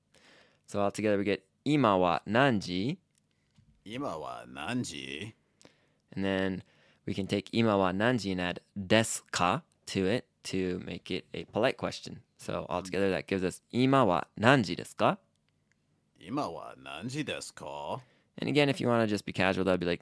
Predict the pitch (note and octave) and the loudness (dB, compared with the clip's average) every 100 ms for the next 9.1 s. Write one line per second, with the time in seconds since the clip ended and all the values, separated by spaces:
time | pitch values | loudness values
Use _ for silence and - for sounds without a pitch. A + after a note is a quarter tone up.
0 | - D3 A2+ F#2 F2+ B2 A#2 F2 F#2 C#3+ | 2 6 6 6 4 2 2 0 -2 -4
1 | _ _ _ _ _ _ _ _ - G#2 | _ _ _ _ _ _ _ _ -16 -8
2 | D#3+ C#2+ B1+ C#2 C#2 D2 D2 D#2 A2+ - | -8 -8 -12 -14 -16 -16 -16 -12 -14 -14
3 | _ _ _ - - E3 A2+ - _ _ | _ _ _ -14 0 2 2 -6 _ _
4 | - A#2 A2+ - _ - C#3 D3 B2 A#2 | -2 4 4 4 _ 0 4 4 4 2
5 | G2+ - G#2 G2 F#2+ G#2+ D3 C3 G#2+ F#2+ | 0 -4 -2 0 0 0 0 2 2 2
6 | G2+ G#2+ C3 - _ _ _ - G2 F2+ | 0 -2 -2 -6 _ _ _ -6 -2 -2
7 | - A2 G2+ F#2 F#2+ - F#2+ E2 - F#2 | 0 0 2 0 -4 -2 0 0 0 -2
8 | F2+ F#2 F2+ F2+ - F#2 F2+ C#2+ - F#2+ | 0 0 0 -2 -6 -4 -2 -2 -6 -8
9 | - | -8